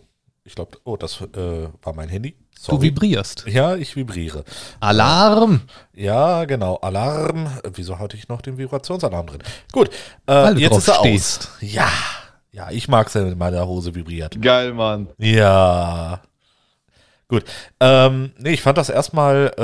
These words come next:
Speaker 1: äh, super spannend, ähm, zu sehen, einfach so ein bisschen die Vorgeschichte, ähm, von Galadriel, die da erzählt wird.
Speaker 2: Mhm.
Speaker 1: Ne? Ähm,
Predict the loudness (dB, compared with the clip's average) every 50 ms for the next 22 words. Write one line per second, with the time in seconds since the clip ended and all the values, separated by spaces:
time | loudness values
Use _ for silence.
0 | 0 2 0 -2 -4 -6 -6 -6 -4 -2 -2 -2 -2 -4 -10 _ -6 -4 -4 -2
1 | -2 -2 -4 -4 -6 -6 -8 -8 -8 -6 -6 -6 -6 -6 -8 -10 -8 -8 -8 -8
2 | -8 -6 -6 -6 -6 -6 -8 -8 -8 -8 -8 -6 -6 -6 -6 -6 -8 -8 -8 -8
3 | -8 -8 -8 -8 -8 -6 -4 -4 -4 -4 -4 -6 -8 -8 -10 -10 -6 -4 -2 -2
4 | -2 -2 -2 -4 -4 -4 -4 -4 -4 -4 -4 -4 -4 -4 -2 0 0 0 0 0
5 | -2 -4 -4 -4 -4 -4 -4 -4 -4 -4 -6 -10 -14 -12 -8 -8 -8 -6 -4 -4
6 | -4 -4 -4 -8 -16 _ _ _ _ _ _ _ _ -6 -4 -4 -2 -2 -2 -2
7 | 0 0 0 -2 -4 -8 -20 -20 _ _ _ 0 2 4 6 6 6 4 4 2
8 | -2 -4 -6 -6 -8 -8 -10 -12 -14